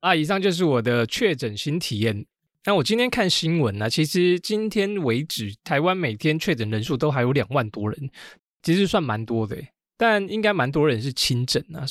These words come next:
只有我算是比较重症一点点。所以大家如果确诊的话呢，也是希望大家就轻症，赶快快快好，可以去做自己想做的事情。确诊之后呢，觉得哇，健康的身体真是太棒了。然后I G上面呀，也有很多人分享他们的确诊经验给我，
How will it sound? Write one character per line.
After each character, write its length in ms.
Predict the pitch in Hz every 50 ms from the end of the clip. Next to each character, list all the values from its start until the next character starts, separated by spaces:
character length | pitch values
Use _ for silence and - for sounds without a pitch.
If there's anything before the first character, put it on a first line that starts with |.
| - - _
只 100 | 151 151
有 60 | 160
我 120 | 143 117
算 160 | 104 170 156
是 120 | 143 147 123
比 80 | 107
较 60 | 107 123
重 280 | - - 165 120 110 104
症 140 | 117 107
一 80 | 104 104
点 180 | 101 113 - 143
点。 120 | 139 - - - - - - - - - - - - _ _ _ _ _ _
所 120 | - 165
以 80 | 190 180
大 140 | 151 190 196
家 80 | 196
如 80 | 185 180
果 100 | 170 156
确 220 | - - 220 185
诊 120 | 139 123 123
的 80 | 135
话 140 | 151 165 147
呢， 240 | 139 139 131 135 131
也 160 | 123 113 107
是 200 | 113 123 127 123
希 160 | 117 - 135
望 180 | 131 131 131 127
大 120 | 123 123
家 80 | 123 123
就 140 | 117 127 127
轻 300 | - - - 160 175 180
症， 220 | 185 170 139 127 - _
赶 160 | _ - 107 110
快 140 | 139 156
快 160 | 151 - 180 147
快 120 | 151 143
好， 220 | 104 107 95 92
可 140 | 92 - 135
以 100 | 127 113
去 220 | 104 - 131 120 113
做 160 | - 139 120
自 100 | 123 135
己 60 | 127
想 180 | - 117 95 107
做 80 | 131
的 60 | 113 101
事 100 | 135 123
情。 140 | 107 104 - _ _ _ _ _ _ _ _
确 160 | - 240 202
诊 180 | 156 147 135
之 140 | 135 156 160
后 120 | 165 170 156
呢， 140 | 139 135
觉 160 | 131 127 127 123
得 100 | 127 127
哇， 200 | 139 131 110 - -
健 180 | - 151 139 123
康 160 | 123 135 135
的 60 | 123
身 180 | 107 - 127 127
体 140 | 110 104 98
真 120 | 107 113
是 100 | 110 113
太 240 | - - 135 117 101
棒 240 | - 113 98 104 104
了。 140 | 95 156 - - _ _ _ _ _ _ _ _ _ _
然 140 | - 127 143
后 60 | 180
I 100 | 185 202
G 100 | 190 208
上 140 | 202 220 202
面 160 | 190 185 170
呀， 240 | 156 143 131 135 143
也 100 | 139 127
有 160 | 135 143 151
很 240 | 170 - - 123 101
多 160 | 95 131 156
人 220 | 160 131 127 131 131
分 260 | - 160 165 180 196
享 260 | - - - 92 92
他 120 | - 139 131
们 120 | 123 120
的 100 | 110 113
确 240 | - - - - 117
诊 180 | - 107 98 98
经 240 | - - 131 147 170
验 180 | 160 131 127
给 180 | 117 110 98 104
我， 180 | 110 104 101